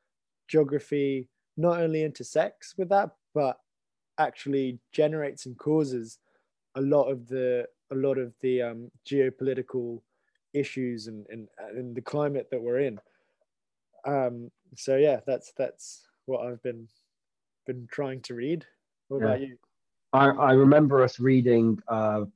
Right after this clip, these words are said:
Speaker 2: Prisoners of Geography last year, both of us, and we were literally just mind blown at how much information we just ha-, we didn't know
Speaker 1: <laughs>
Speaker 2: before reading it. Um, I've also got Shadow Play as well, which is written by Tim Marshall, which is, um, it's about,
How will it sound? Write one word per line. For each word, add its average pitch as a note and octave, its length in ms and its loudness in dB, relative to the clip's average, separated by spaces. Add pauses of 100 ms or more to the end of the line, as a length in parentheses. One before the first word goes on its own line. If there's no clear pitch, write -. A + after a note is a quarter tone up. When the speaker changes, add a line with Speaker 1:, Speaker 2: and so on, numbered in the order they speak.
Speaker 2:
Prisoners B2+ 420 2
of G2+ 120 -6
Geography A2 420 -4
last G#2 360 -6
year, A2 200 2
both A2+ 300 -2
of G2 100 -8
us, G2 180 -8
and A2+ 100 0
we A#2 120 4
were A2+ 80 2
literally A2+ 440 0
just A#2+ 260 -8
mind A#2+ 480 4
blown G#2 280 -2
at - 80 -10
how A#2 160 -2
much A#2 320 0
information A2+ 800 0
we G2+ 140 -8
just - 240 -8
ha-, - 280 -4
we B2 140 8
didn't B2 320 6
know A#2 260 6 (220)
Speaker 1:
<laughs> - 240 -18
Speaker 2:
before B2+ 320 6
reading A#2+ 320 8
it. C#3+ 160 2 (560)
Um, A2+ 420 4
I've C#3+ 160 8
also F3+ 220 6
got C#3 160 4
Shadow D#3+ 360 0
Play A#2 240 -2
as A2 120 -6
well, C3 200 4
which A2+ 180 -8
is A2+ 60 -16
written A#2+ 180 -4
by A#2 140 -2
Tim A#2+ 240 0
Marshall, A2 420 -4
which A#2+ 280 -6
is, A#2+ 220 -2
um, G#2+ 380 -2 (640)
it's C3 160 -4
about, A2 600 2